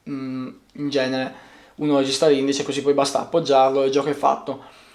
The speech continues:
Non serve neanche attivare lo, lo schermo per disattivarlo. Io adesso, io adesso non ce l'ho impostato perché vi dico la verità, non, sapete che non amo molto gli sblocchi con impronte digitali né su iPhone né su Samsung né da nessuna parte, però qua l'ho trovato leggermente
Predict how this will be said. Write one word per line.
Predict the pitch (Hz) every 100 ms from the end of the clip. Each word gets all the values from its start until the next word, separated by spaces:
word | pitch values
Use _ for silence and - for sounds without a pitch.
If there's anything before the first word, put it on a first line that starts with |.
| -
Non | - 160
serve | 196 185
neanche | 190 214 220
attivare | 202 170 185 185
lo, | 175 170
lo | 160 165
schermo | - 170 220 220
per | 160 147 143
disattivarlo. | 139 160 156 151 165 160
Io | 160
adesso, | 147 -
io | 170
adesso | 196 202 196
non | 170
ce | -
l'ho | 165
impostato | 165 160 165 170
perché | 160 156
vi | 151
dico | 151
la | 151
verità, | 151 151 139
non, | 147 160 165 156 - - _ _
sapete | - 160 170
che | 170
non | 160
amo | 156 160
molto | 156 156 156
gli | 156
sblocchi | 143 147 151 151 - 151 151 - _ _ -
con | 165 165
impronte | 147 156 156
digitali | 151 165 156 151 143
né | 147
su | 147
iPhone | 143 147 151 147
né | 139
su | 147
Samsung | - 147 147 147 139 135 131
né | 139 151
da | 143
nessuna | 139 196
parte, | 156 160 202
però | 202 190
qua | 185
l'ho | 180
trovato | 180 170 175
leggermente | 285 170 170 170 185